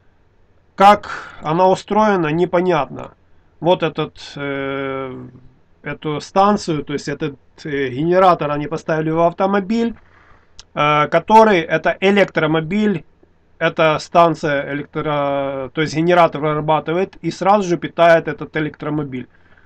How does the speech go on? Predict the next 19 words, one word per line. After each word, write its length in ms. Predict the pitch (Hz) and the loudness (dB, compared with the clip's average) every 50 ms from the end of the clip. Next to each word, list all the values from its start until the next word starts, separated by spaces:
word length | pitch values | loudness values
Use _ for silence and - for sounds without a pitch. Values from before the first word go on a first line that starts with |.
| _ _ _ _ _ _ - | _ _ _ _ _ _ -6
То 80 | 151 | -4
есть 280 | 147 143 143 139 - - | -4 -4 -4 -6 -8 -8
на 240 | 147 147 160 160 165 | -4 0 2 2 2
этом 240 | 170 165 170 170 165 | 2 0 0 0 0
электромобиле 720 | 165 160 - - 160 160 165 165 165 190 226 247 226 196 | -2 -4 -4 -4 -2 -2 -2 -2 -2 -2 -2 0 0 0
они, 540 | 170 160 165 170 170 165 160 151 143 139 - | 0 0 0 0 0 0 0 -2 -4 -6 -8
э, 460 | - - - 135 135 135 139 - 156 | -10 -12 -10 -8 -8 -8 -8 -8 -8
ездили 500 | 147 147 143 170 196 196 170 170 170 160 | -8 -8 -4 0 0 0 0 0 -2 0
одиннадцать 560 | 156 160 156 170 170 165 156 151 - 147 139 143 | 0 -2 -2 -2 -2 -2 -2 -4 -6 -12 -10 -4
дней 200 | 170 190 180 160 | 0 0 0 0
без, 520 | 135 139 160 175 180 165 151 - - - | 0 2 2 2 2 2 -2 -6 -12 -14
э, 340 | 156 143 131 135 139 135 131 | -12 -10 -10 -8 -8 -10 -12
дозаправки, 920 | 135 131 147 160 156 147 151 143 - 160 151 139 131 139 - - - - _ _ _ _ _ _ _ _ _ _ _ _ _ _ _ _ _ _ _ _ _ _ - - - _ - | -10 -4 -2 -2 -2 -2 -4 -6 -4 -2 -2 -2 -2 -4 -8 -20 -20 -20 _ _ _ _ _ _ _ _ _ _ _ _ _ _ _ _ _ _ _ _ _ _ -20 -20 -20 _ -12
по 80 | 151 | -10
утверждению 720 | 139 135 127 - 143 135 143 135 139 156 151 147 147 151 143 | -10 -10 -10 -10 -10 -10 -8 -6 -4 -4 -4 -2 -2 0 0
автора. 360 | 143 139 - - - - - _ _ _ _ - - - - _ - _ _ _ - _ _ _ _ _ _ _ _ - _ _ _ _ _ _ _ _ - - - _ _ - | -2 -2 -4 -14 -18 -18 -18 _ _ _ _ -20 -20 -20 -20 _ -20 _ _ _ -20 _ _ _ _ _ _ _ _ -20 _ _ _ _ _ _ _ _ -20 -20 -20 _ _ -10
Вот 300 | 131 143 185 208 202 - | -2 2 2 2 2 4
сам 260 | 175 175 175 170 160 | 2 2 4 2 0
изобретатель. 720 | 156 156 160 151 156 147 - 151 139 127 - 143 127 123 | 0 -2 -4 -4 -4 -4 -2 -4 -4 -4 -6 -12 -14 -14